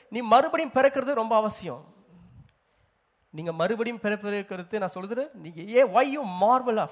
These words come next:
on that?" நீங்க வந்து அதை குறித்து ஆச்சரியப்பட்டுக்கிறது என்ன?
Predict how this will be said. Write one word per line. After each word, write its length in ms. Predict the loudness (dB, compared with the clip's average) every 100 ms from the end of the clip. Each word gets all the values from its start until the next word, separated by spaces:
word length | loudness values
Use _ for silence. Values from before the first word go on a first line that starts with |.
| -6
on 180 | -8
that?" 300 | -6 -10 -10
நீங்க 220 | -14 -8 -6
வந்து 200 | 0 0
அதை 180 | 0
குறித்து 240 | -2 -4 -2
ஆச்சரியப்பட்டுக்கிறது 680 | -2 -2 -6 -8 -6 -6
என்ன? 320 | -6 -6 -8